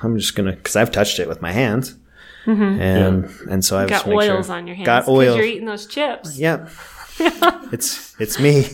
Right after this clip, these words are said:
Speaker 2: <laughs> It's you. And then your rhodium doesn't last forever, though.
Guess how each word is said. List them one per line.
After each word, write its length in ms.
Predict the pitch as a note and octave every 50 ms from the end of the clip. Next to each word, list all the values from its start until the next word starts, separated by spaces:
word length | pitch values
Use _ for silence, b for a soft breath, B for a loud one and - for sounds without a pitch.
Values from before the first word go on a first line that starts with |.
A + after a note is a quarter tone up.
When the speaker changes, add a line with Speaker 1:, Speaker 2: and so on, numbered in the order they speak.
| - -
Speaker 2:
<laughs> 160 | - - -
It's 320 | G4 G4 - - - -
you. 200 | E4+ G4 - - - F#4 F4 - - - D#4+ - - - - - B B B G#3+ B B B B B B B B B - -
And 260 | B3 C4 C4+ C4+ C#4
then 340 | D4 D4 D4 D4 C#4 C4+ - -
your 180 | B3 A#3+ C4
rhodium 360 | A#3+ A#3 B3 C4 C#4 D4+ D4+ C#4+
doesn't 200 | C#4 C4 A#3+ G#3
last 300 | A3 A#3 A#3+ A#3+ - -
forever, 280 | A3+ G#3+ A3+ B3 B3+
though. 220 | - - E2 D#2+